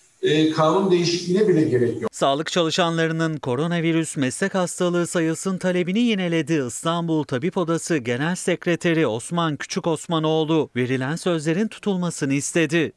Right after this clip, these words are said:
Speaker 1: Sosyal Güvenlik Kurumu bunu meslek hastalığı olarak kabul ettiğinde meslek hastalığıyla ilgili tazminatları, işte, e,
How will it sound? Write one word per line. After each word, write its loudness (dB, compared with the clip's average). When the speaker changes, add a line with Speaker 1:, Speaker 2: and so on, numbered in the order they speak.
Speaker 1:
Sosyal 0
Güvenlik 2
Kurumu 0
bunu 2
meslek 0
hastalığı 2
olarak 0
kabul 2
ettiğinde -2
meslek 0
hastalığıyla 2
ilgili 2
tazminatları, 2
işte, 0
e, 0